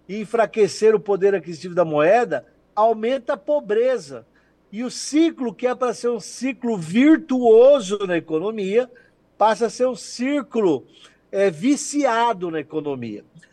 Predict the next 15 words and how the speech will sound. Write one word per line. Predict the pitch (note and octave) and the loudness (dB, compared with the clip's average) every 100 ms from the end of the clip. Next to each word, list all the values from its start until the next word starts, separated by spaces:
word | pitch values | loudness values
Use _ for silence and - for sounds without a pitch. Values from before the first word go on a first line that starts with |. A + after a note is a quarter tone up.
| _ _ A#3+ | _ _ 2
Mas | D4+ C#4 | 4 4
a | D#4 | 4
solução | - E4+ D4+ - A#3+ G#3 | 4 4 4 2 2 2
pra | G3+ F3+ | 0 0
isso? | C#3+ B2 - - _ _ _ - | -2 -6 -18 -20 _ _ _ -4
A | G#3 | -2
solução | C#4 D4+ - D4 C#4 | 0 0 0 0 2
pra | B3+ G3 | 2 2
isso | G#3+ C#4+ - E3 C3+ _ _ _ _ _ | 2 -2 -4 -10 -12 _ _ _ _ _
tem | C4+ E4 F4+ | 0 0 0
que | E4 | -2
estar | C#4+ - B3 A#3+ A#3+ | -4 -2 0 0 0
na | A3+ | -2
mão | G#3+ G#3+ A3 G3+ | -2 0 0 -2
de | D3+ G#3+ C4 | -6 -6 -6